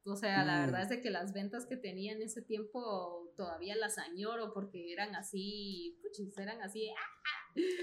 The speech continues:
Speaker 1: Pero también como, o
Speaker 2: Mira,
Speaker 1: sea,
Speaker 2: que
Speaker 1: como
Speaker 2: eso
Speaker 1: también venían las ventas, también
Speaker 2: Eh,
Speaker 1: venía el
Speaker 2: ajá.
Speaker 1: trabajo, o sea, yo, yo, y como era
Speaker 2: Claro.
Speaker 1: solo yo,
Speaker 2: Claro, claro.
Speaker 1: mano, me, en, en un momento me lastimé
Speaker 2: Puta.
Speaker 1: las muñecas, o sea, de tanto que estaba haciendo ñejitos, porque
Speaker 2: Guau.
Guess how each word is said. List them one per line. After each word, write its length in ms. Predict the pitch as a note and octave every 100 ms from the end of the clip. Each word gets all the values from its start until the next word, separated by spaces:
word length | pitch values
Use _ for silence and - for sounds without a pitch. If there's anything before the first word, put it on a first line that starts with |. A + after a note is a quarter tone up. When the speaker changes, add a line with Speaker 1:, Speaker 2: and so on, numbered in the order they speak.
| E4+ E4 C#4+ G#3+ _ - G3+
Speaker 1:
Pero 360 | C4 B3+ A#3+
también 500 | B3 G#3+ A3 B3 D4+
como, 460 | C4 A#3+ A3 G3 - - - _ _
o 100 | E3+
Speaker 2:
Mira, 80 | E3
Speaker 1:
sea, 280 | C#3+ E3 F#3
Speaker 2:
que 100 | F3
Speaker 1:
como 0 |
Speaker 2:
eso 160 | - G3+
Speaker 1:
también 300 | G3 G3 A#3
venían 460 | B3+ C4 C4+ C4+
las 240 | A#3+ G3 F3
ventas, 380 | G#3 B3 D4+
también 340 | A3 F#3 G3+ F3
Speaker 2:
Eh, 40 |
Speaker 1:
venía 260 | G#3 G#3 G#3+
el 60 | G#3+
Speaker 2:
ajá. 160 | F#3
Speaker 1:
trabajo, 420 | C#3+ A3+ C#4 G3
o 40 | F3
sea, 280 | - F3 E3+
yo, 140 | F#3 F#3+ -
yo, 240 | G#3 G3 G#3 A3+
y 100 | -
como 240 | F3 A#3+
era 160 | - A3+
Speaker 2:
Claro. 60 |
Speaker 1:
solo 220 | B3 B3
yo, 360 | A3+ A3 D#4+ G#4+ - -
Speaker 2:
Claro, 360 | C#3+ C#3+ C3
claro. 260 | G3+ C3+ C3+
Speaker 1:
mano, 200 | F#3+ F3
me, 240 | E3+ D3+ -
en, 320 | G3+ G3 G3 G3
en 140 | G#3+
un 120 | A3+
momento 440 | A#3+ A3 A3+ B3 B3+
me 80 |
lastimé 340 | A3 F#3+ - E3+
Speaker 2:
Puta. 180 | C#3+ C3
Speaker 1:
las 120 | G#3
muñecas, 840 | F#3+ F3 F#3 A#3 B3 G3+ F#3 F#3
o 40 | D#3+
sea, 200 | F#3+ F3
de 120 | E3
tanto 320 | F3+ F#3 A3
que 80 | G#3
estaba 300 | - F#3 F#3
haciendo 360 | G3 G3 G3 G3+
ñejitos, 720 | G3 F3 - A#3 A#3+ A3+ G3+
porque 240 | G#3+ G3 -
Speaker 2:
Guau. 400 | A#3 A2 G3+